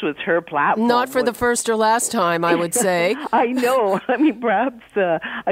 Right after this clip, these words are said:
Speaker 1: she has right to be angry. There were a lot of the N D P planks,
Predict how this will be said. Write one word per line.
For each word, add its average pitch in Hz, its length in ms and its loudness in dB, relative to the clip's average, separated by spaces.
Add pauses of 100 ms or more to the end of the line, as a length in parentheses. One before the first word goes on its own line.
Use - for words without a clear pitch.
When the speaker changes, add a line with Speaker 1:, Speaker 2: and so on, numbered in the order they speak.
(120)
Speaker 1:
she 311 140 2
has 202 200 0
right 208 300 -2
to 247 60 -10
be 190 160 -2
angry. 208 400 0
There 208 160 0
were 190 200 0
a 175 300 -2
lot 180 400 2
of 180 240 -4
the 160 260 0
N 180 140 0
D 175 140 -8
P 196 220 -6
planks, 196 600 -2